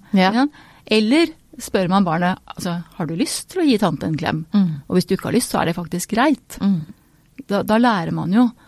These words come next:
Speaker 2: barnet å kjenne etter hva er det jeg har lyst til,
Speaker 1: Mm.
Speaker 2: og jeg kan handle på det, jeg kan uttrykke mine, mine ønsker, og jeg blir respektert.
Speaker 1: Ja.
Speaker 2: Så det, så det, de to tingene går jo hånd i, hånd i hånd, da, tenker jeg.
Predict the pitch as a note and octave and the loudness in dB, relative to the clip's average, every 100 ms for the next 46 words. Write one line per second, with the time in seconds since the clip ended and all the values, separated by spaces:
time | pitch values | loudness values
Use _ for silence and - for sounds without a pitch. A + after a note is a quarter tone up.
0 | _ _ _ - G3 F3+ F3+ F#3+ F#3 F3 | _ _ _ -4 0 0 0 -2 -2 -2
1 | G#3 - _ G3+ B3 - _ _ - D#3 | -6 -10 _ 0 0 -6 _ _ -8 -4
2 | E3+ G#3+ A#3+ - - D4 D#4+ - G3+ D#3+ | 0 2 2 0 0 0 0 -4 -4 -4
3 | E3 - A3 A#3 - G3+ G#3 G3+ G3 - | -4 2 4 4 0 -2 0 2 0 -2
4 | - F#3 G3 G3 - E3 E3 E3 E3 E3+ | -6 -2 0 -2 -4 -6 -6 -8 -6 -4
5 | E3 E3+ E3+ - F3+ E3+ F3 E3 - C4 | -4 -4 -6 -6 -6 -4 -4 -4 -2 2
6 | F#3+ E3+ F3+ F3 - E3+ - - F#3+ - | 2 2 -2 -4 -8 -10 -8 -12 -10 -12
7 | - _ _ - G3 _ _ _ A3 G#3 | -14 _ _ -14 -14 _ _ _ 0 0
8 | A3+ G3+ A3 G#3+ F#3+ - G3+ G#3 G3 F#3+ | 0 -2 0 0 -2 -4 -4 -4 -2 -2
9 | G3+ F3+ F3+ G3 F3 F#3 G3 - _ F#3+ | -2 -2 -2 -2 -2 -2 -4 -8 _ -4
10 | F3 G3 A3 A#3 F#3 F3 - - | 0 4 6 4 2 -8 -8 -10